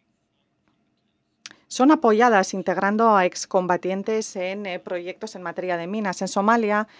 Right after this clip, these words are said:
financiamos un proyecto transfronterizo apoyando la cooperación entre Somalia y Etiopía. La innovación también, eh, es una pieza in-,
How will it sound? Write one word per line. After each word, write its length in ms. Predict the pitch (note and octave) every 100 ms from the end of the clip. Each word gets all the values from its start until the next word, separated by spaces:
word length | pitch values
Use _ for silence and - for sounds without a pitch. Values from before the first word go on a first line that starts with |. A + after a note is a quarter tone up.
| _
financiamos 600 | _ G#3+ G3+ G#3 G#3+ B3+
un 80 | A#3+
proyecto 400 | A3+ G3 F#3 G#3+
transfronterizo 920 | G#3 G3 - F3+ F3 F3+ G#3 G3 F#3 F3
apoyando 500 | F3 F#3 F3+ F#3+ G#3+
la 120 | G3
cooperación 720 | F3+ F3+ F3 - F#3 F#3 G3+
entre 380 | F3 E3+ F#3+ G3
Somalia 600 | - E3 E3 F3 F#3+ G3
y 80 | E3+
Etiopía. 600 | D#3+ D#3+ D#3 F#3 D3+ D#3 _ _ _ _ _ _ _ _ _ _ _ _ _ _ _
La 160 | G3 G#3
innovación 840 | G#3 G#3 G#3 - B3+ A#3 G#3 G#3+ -
también, 500 | G3+ G3 G#3+ A#3+ B3+
eh, 380 | G#3 F#3 F3+ -
es 240 | G#3 -
una 200 | C4 G#3
pieza 400 | - F#3+ - A3
in-, 120 | A3+